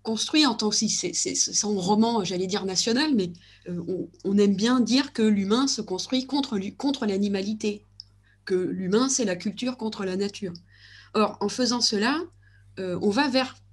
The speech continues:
ce que justement Lévi-Strauss, comme je vous l'ai indiqué, pointe comme étant, alors il appelle ça les tares d'un certain humanisme,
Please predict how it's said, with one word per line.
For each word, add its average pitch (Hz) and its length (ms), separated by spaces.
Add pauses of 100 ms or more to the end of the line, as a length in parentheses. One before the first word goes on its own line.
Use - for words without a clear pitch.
(120)
ce - 160
que 214 220
justement 233 500
Lévi-Strauss, 208 640
comme 190 140
je 180 100
vous 208 60
l'ai 202 100
indiqué, 208 540 (180)
pointe 247 240
comme 196 180
étant, 214 380
alors 175 180
il 180 80
appelle 180 240
ça 240 140
les 180 180
tares - 480
d'un 190 180
certain 202 380
humanisme, 196 560